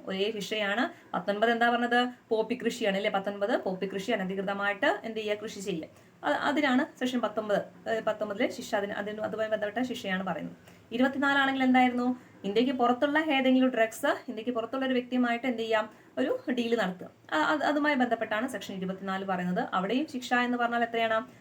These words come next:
പത്ത് മുതൽ ഇരുപത് വർഷം വരെ തടവും ഒന്ന് മുതൽ രണ്ട് ലക്ഷം രൂപ വരെ പിഴയുമാണ് സെക്ഷൻ ഇരുപത്തിനാലിൽ പറയുന്നത്.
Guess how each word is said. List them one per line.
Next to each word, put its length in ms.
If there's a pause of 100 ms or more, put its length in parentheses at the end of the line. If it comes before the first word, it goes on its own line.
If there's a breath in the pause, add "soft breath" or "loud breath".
(100)
പത്ത് 180
മുതൽ 460
ഇരുപത് 240
വർഷം 260
വരെ 140
തടവും 460
ഒന്ന് 200
മുതൽ 200
രണ്ട് 260
ലക്ഷം 220
രൂപ 220
വരെ 340
പിഴയുമാണ് 640
സെക്ഷൻ 240
ഇരുപത്തിനാലിൽ 600
പറയുന്നത്. 420